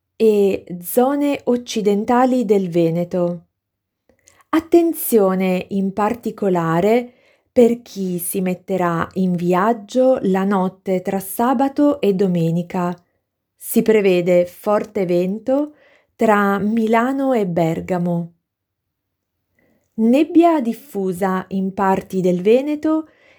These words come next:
e in tutto il Friuli Venezia Giulia, con forte vento di bora a Trieste. Temperature sotto lo zero in tutto il Trentino Alto Adige,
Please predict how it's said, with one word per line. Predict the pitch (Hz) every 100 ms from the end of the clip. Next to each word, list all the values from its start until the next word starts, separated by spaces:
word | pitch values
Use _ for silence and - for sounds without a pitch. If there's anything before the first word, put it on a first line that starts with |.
| _
e | 285 285 285 277
in | 277 285
tutto | 339 370 - 294
il | 240
Friuli | 240 254 240 247 233
Venezia | 214 208 202 202 - 196 175
Giulia, | 170 170 160 170 170 175 _ _ _ _ _ _ _
con | - 202 196
forte | 220 196 185 - 185
vento | 175 190 185 190
di | 175 170
bora | 220 254 269 269 277 -
a | 247
Trieste. | - 226 185 175 160 160 - 180 175 175 _ _ _ _ _ _ _ _ _ _ _ _ _ _ _ _
Temperature | - 320 320 339 339 339 381 403 339
sotto | - - 262 247 - 247
lo | 220 190
zero | - - 175 170 196 220 - -
in | 269 262 262 254 247
tutto | 330 381 - 311
il | 269 226
Trentino | 233 214 208 214 240 247 226
Alto | 202 196 196 180
Adige, | 170 165 175 165 185 180 170